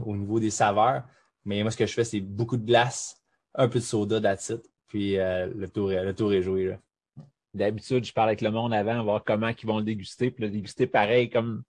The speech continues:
Speaker 2: lui. Mais là, on a sauté cette étape-là à soir.
Speaker 1: <laughs>
Speaker 2: Fait que, ben, tu sais, même de même, il est déjà très bon.
Speaker 1: Ouais.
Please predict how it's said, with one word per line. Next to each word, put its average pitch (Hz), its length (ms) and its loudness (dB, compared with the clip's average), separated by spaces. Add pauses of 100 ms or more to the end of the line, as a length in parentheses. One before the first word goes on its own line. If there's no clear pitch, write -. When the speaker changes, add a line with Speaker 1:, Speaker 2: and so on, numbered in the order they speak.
Speaker 2:
lui. 123 460 4 (380)
Mais 104 80 0
là, 113 260 4 (300)
on 110 100 -4
a 110 80 -2
sauté 110 300 -2
cette - 140 -12
étape-là 107 420 2
à 90 80 2
soir. 104 260 0 (240)
Speaker 1:
<laughs> 143 540 0
Speaker 2:
Fait 113 100 0
que, - 80 -6
ben, 113 300 4 (280)
tu 139 60 4
sais, 139 180 2 (200)
même 151 220 2
de 139 80 8
même, 135 280 2
il 113 80 -2
est 107 40 -4
déjà 117 260 -2
très 117 240 2
bon. 127 260 2 (360)
Speaker 1:
Ouais. 110 200 4